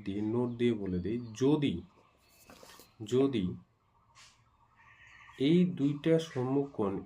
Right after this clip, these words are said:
এওবি আর হচ্ছে সিওডি, দুইটা সম্মুখ কোণ সমান হয়, ইমপ্লাইজ করবে যে এবি আর সিডি এই জ্যা দুইটা সমান। যদি সম্মুখ কোণ দুইটা সমান হয়, তাহলে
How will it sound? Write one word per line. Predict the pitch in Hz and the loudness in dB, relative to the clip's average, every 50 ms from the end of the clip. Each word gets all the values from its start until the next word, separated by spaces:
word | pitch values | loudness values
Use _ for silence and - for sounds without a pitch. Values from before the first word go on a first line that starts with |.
| - | -6
এওবি | - 127 135 143 151 156 156 143 - - 127 127 131 131 123 120 117 117 135 127 113 98 98 98 - - | -2 0 0 2 2 0 0 -2 -2 0 2 2 2 2 0 -2 -6 -6 -4 -4 -4 -4 -6 -8 -8 -6
আর | 107 113 113 117 120 | -4 -2 -2 -2 -2
হচ্ছে | 120 117 - - 131 131 | -4 -6 -6 -4 -4 -4
সিওডি, | 127 - - - - 143 147 147 147 139 - - - 117 117 117 117 117 - - 123 117 101 90 90 - - - - - - - - - - - - - - - - - - - - | -4 -6 -12 -10 -8 -6 -4 -4 -4 -4 -4 -4 -4 -2 -2 -2 -2 -4 -6 -6 -6 -4 -4 -4 -6 -8 -10 -18 -20 -20 -20 -20 -20 -20 -20 -20 -20 -20 -20 -20 -20 -20 -18 -12 -10
দুইটা | 123 120 120 139 147 156 151 - 175 165 | -8 -6 -2 0 0 0 2 2 2 2
সম্মুখ | 160 - - 139 131 139 147 151 151 - | 0 -2 -4 -4 -2 -2 -2 -2 -4 -4
কোণ | - 160 151 151 | -4 -4 -4 -4
সমান | 151 - 131 123 123 131 135 131 113 | -4 -4 -4 0 0 0 2 2 0
হয়, | 107 104 110 - | 0 -2 -2 -4
ইমপ্লাইজ | - 131 135 139 139 139 147 156 156 156 151 | -4 -4 -4 -4 -4 -2 -2 0 0 -2 -4
করবে | - - 139 131 117 104 101 110 | -4 -2 -2 0 0 0 0 -2
যে | 113 117 127 127 120 - - | -2 -2 -4 -4 -4 -6 -4
এবি | - 127 131 135 135 151 165 170 151 - - | -4 -2 -2 -2 -2 0 0 0 0 0 -2
আর | 120 120 | -4 -4
সিডি | 120 - - - - 135 139 135 120 107 95 90 90 - - - - - _ - | -4 -8 -10 -6 -4 -4 -2 -2 -4 -4 -4 -6 -10 -14 -20 -20 -20 -20 _ -8
এই | 127 127 123 | -6 -4 -4
জ্যা | 117 113 - 123 123 127 | -4 -2 0 2 2 2
দুইটা | 127 135 131 135 143 143 | 0 -2 -4 -4 -4 -4
সমান। | 143 - 104 90 87 85 - - - - - - - - - - - - - - - - - - - - - - - - - - - - - 127 117 | -4 -4 -4 -4 -4 -4 -6 -10 -16 -20 -20 -20 -20 -20 -20 -20 -20 -20 -20 -20 -20 -20 -20 -20 -20 -20 -20 -20 -20 -20 -20 -20 -20 -16 -14 -8 -2
যদি | 127 131 139 143 147 170 175 | 2 2 4 4 6 6 4
সম্মুখ | 175 - - 139 131 131 - 156 147 - | 4 2 0 -2 -2 0 -2 -4 -4 -2
কোণ | - 156 156 156 | -2 0 0 0
দুইটা | 147 143 139 139 - 147 143 139 - - _ _ _ _ _ _ _ _ | 0 -2 -2 0 0 -2 -2 -2 -6 -12 _ _ _ _ _ _ _ _
সমান | - - - - 127 131 156 160 156 | -20 -12 -6 -2 0 2 4 4 4
হয়, | 143 110 104 92 87 - - - - _ _ _ _ _ _ - | 2 0 -2 -2 -2 -4 -6 -10 -14 _ _ _ _ _ _ -4
তাহলে | 123 123 135 | 0 0 0